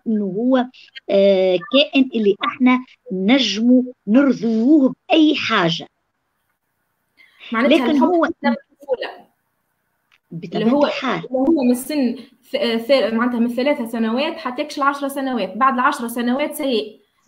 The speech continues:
Speaker 2: ما عادش ع-، ما عادش نجموا لا نخليوه تحت يدينا، لا يتعدى بمراهقة معناتها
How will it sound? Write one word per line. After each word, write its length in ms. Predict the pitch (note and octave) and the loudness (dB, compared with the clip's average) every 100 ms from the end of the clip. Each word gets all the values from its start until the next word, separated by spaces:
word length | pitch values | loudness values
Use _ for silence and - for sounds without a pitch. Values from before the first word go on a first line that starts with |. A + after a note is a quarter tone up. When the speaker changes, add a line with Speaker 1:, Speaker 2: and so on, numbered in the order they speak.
| _ | _
Speaker 2:
ما 80 | A3+ | 0
عادش 280 | C4 D4 B3+ | 2 2 0
ع-، 200 | C4 B3 | 0 2
ما 120 | B3 | 0
عادش 240 | C#4 C#4+ | -2 -2
نجموا 460 | C4+ C#4+ C4 A3+ A3 | -6 -4 -2 -2 -2
لا 300 | C4 D4 C4 | 0 0 0
نخليوه 1120 | A#3+ A3+ B3+ A#3+ B3+ A#3+ G3 G3 F#3+ F3+ F3 - _ _ | -2 -6 -6 -6 -4 -6 -8 -10 -8 -8 -10 -16 _ _
تحت 240 | A#3+ A#3+ G#3 | -6 -6 -10
يدينا، 500 | F#3 C#4 E4+ D#4+ D#4 | -6 -4 -4 -4 -2
لا 300 | D4 D4 C#4+ | 0 0 0
يتعدى 580 | C4+ C4 B3+ B3+ B3 G#3+ | -2 -4 -4 -2 -2 -4
بمراهقة 560 | G3 A3 A3+ A#3+ A#3 F#3+ F#3 F3+ | -8 -6 -4 -4 -6 -8 -8 -8
معناتها 680 | F3+ F3 G#3 F#3 F3 E3+ | -8 -10 -10 -12 -12 -12